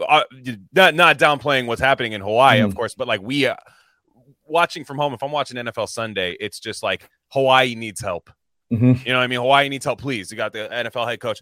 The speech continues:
Speaker 2: Yeah.
Speaker 1: "Hawaii needs help, Hawaii needs help." And, like, in my head, if I'm thinking, I'm just like, "Oh man, they're just having trouble getting out there. They're,
Speaker 2: Mm-hmm.
Speaker 1: they're having trouble," but it doesn't seem to be the issue. It's like, y-, you know, we have, we're not that far removed from Hurricane Katrina, right? Like,
Speaker 2: Mm-hmm.
Speaker 1: and all that stuff. We, we know, you know, there's a lot of,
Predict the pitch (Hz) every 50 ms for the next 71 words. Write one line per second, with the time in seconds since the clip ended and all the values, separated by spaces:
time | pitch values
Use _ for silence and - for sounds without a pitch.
0 | _ - 113 113 113 120 123 127 123 123 123 123 120 104 - 127 117 104 - 113
1 | 120 120 120 117 110 - 139 120 - _ _ _ _ 135 147 156 147 131 - -
2 | _ 156 151 156 139 131 147 208 233 170 - 165 185 190 - 180 170 - 156 143
3 | 139 139 143 143 - 127 117 - _ 175 190 131 110 143 151 127 147 185 190 -
4 | 110 98 95 92 - 110 107 107 104 110 127 - 123 131 156 - _ - - _
5 | _ _ _ _ _ _ _ _ _ _ _ - - - 113 226 - - 175 196
6 | 185 165 156 156 143 - 185 170 156 131 - _ _ _ 180 170 156 175 160 151
7 | 139 - 151 143 135 123 120 123 131 139 127 - 110 95 92 90 - 113 101 98
8 | - _ _ _ 104 95 - 113 123 113 107 101 95 95 - - _ _ _ _
9 | _ _ 131 139 127 139 127 104 95 _ _ _ - 135 139 143 - - 123 -
10 | - 123 117 113 107 104 104 98 - - 104 90 92 95 92 - 98 90 85 92
11 | - - 90 82 85 87 95 107 _ _ _ _ _ 90 92 92 92 101 101 120
12 | 117 123 117 95 95 92 95 92 - - 95 92 - - 113 110 101 113 117 120
13 | 120 120 120 117 113 104 78 _ 85 113 113 104 98 92 107 104 113 107 113 117
14 | 113 107 107 98 85 -